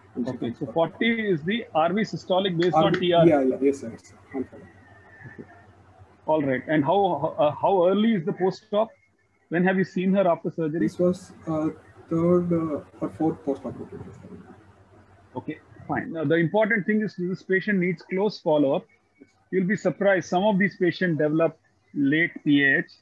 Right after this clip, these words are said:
Speaker 2: and you have to watch out. You can't completely give her a clean chit.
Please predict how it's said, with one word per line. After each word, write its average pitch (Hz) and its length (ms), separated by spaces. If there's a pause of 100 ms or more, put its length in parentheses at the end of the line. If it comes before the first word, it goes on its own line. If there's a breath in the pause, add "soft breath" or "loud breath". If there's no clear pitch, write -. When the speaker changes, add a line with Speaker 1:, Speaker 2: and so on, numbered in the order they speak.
(200)
Speaker 2:
and 151 120
you 156 120
have 165 140
to 180 60
watch 139 360
out. 127 180 (400 soft breath)
You 170 140
can't 196 300 (180)
completely 196 520
give 160 200
her 175 120
a 160 60
clean 165 320
chit. 123 160